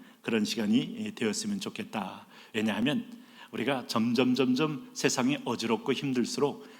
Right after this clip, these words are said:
믿는 자끼리 사랑의 띠로 하나로 뭉쳐지는 것은 성령의 역사입니다. 그리고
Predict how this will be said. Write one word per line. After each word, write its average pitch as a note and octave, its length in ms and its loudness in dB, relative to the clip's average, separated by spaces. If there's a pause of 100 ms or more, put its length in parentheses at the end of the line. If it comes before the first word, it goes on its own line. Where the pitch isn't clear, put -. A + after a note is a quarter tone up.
믿는 B2 440 6
자끼리 B2+ 440 0
사랑의 B2+ 540 2
띠로 B2+ 200 2
하나로 A#2+ 340 0
뭉쳐지는 A2+ 440 2
것은 A#2 240 -2
성령의 C3 500 4
역사입니다. F#2 540 -6 (580)
그리고 C3+ 320 6